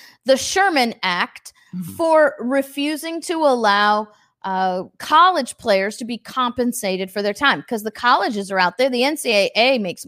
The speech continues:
Speaker 1: m-, millions,
Speaker 2: Billions.
Speaker 1: billions,
Speaker 2: Billions.
Speaker 1: billions. I wanna say
Speaker 2: Mm-hmm.
Speaker 1: billions, but I didn't
Speaker 2: Billions.
Speaker 1: wanna exaggerate.
Speaker 2: It,
Speaker 1: Billions.
Speaker 2: it is the largest, uh, nonprofit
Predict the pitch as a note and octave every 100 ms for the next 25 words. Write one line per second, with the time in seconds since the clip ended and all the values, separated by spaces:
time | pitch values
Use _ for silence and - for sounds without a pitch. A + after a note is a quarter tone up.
0 | _ G#3 G#3 G3 - - G3 - A#3 A#3+
1 | G#3 G#3 A3+ B3 - _ _ E3 A2+ D3
2 | A3 B3 C#4+ C#4+ A2+ D#3+ A3 G3+ G#3+ B3
3 | D4 C#4+ A#3+ B3 A#3 G3+ G#3 G#3+ A#3 A3+
4 | A3 G#3 F#3+ F#3 G3+ B3+ G3 F#3+ D#3+ E3
5 | B2 B2+ C#3+ B2 A#2+ C3+ D#3+ D#3 F#3 F3+
6 | - - _ _ _ _ _ _ B2 A2+
7 | G#2+ G#2 G2+ _ _ _ _ _ _ _
8 | _ _ _ _ B2+ A#2 C3 C3 C#3+ -
9 | D3 C#3+ B2+ F2+